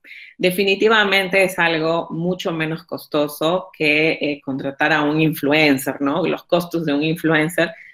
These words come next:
dependiendo de la publicidad, para que ustedes sepan, r-, fluctúan recién a partir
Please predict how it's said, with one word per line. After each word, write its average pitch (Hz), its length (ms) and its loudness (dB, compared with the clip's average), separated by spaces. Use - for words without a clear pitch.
dependiendo 165 680 2
de 170 120 2
la - 220 -4
publicidad, 151 680 0
para 151 240 -2
que - 100 -20
ustedes 151 380 0
sepan, 156 400 0
r-, 160 180 -8
fluctúan 185 680 0
recién 170 640 2
a 160 100 -2
partir 165 520 -2